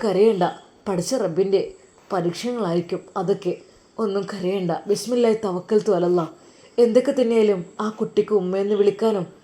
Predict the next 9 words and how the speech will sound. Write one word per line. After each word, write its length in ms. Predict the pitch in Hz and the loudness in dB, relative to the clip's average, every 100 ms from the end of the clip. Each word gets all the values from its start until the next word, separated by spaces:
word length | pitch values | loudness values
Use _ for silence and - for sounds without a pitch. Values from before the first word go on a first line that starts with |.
| _ _ | _ _
സഹോദരനെന്ന് 640 | - 208 165 208 226 220 220 | -6 -2 4 6 6 4 2
വിളിക്കാനും 440 | 202 196 214 185 156 - 202 | 2 2 2 0 -4 -6 -4
രണ്ടാളുകളുണ്ടല്ലോ. 920 | 208 214 196 180 190 196 170 180 175 165 - - - - - _ - - _ _ _ - | -2 -2 -2 0 4 4 4 0 0 -4 -16 -20 -20 -20 -20 _ -20 -20 _ _ _ -8
സന്തോഷമേ 640 | - 226 196 208 254 240 208 | -4 0 4 4 4 2 4
ഉള്ളൂ. 140 | 175 - 185 | 2 2 -2
മോളെ 240 | 202 190 220 254 | 4 4 4 2
ഹംദ, 240 | 214 190 240 294 - - _ 277 | -2 0 0 -2 -14 -20 _ 2
മോളെന്തെങ്കിലും 520 | 311 349 320 302 - | 4 4 0 -2 -2
കഴിച്ചോ? 380 | 226 180 - | -2 -2 0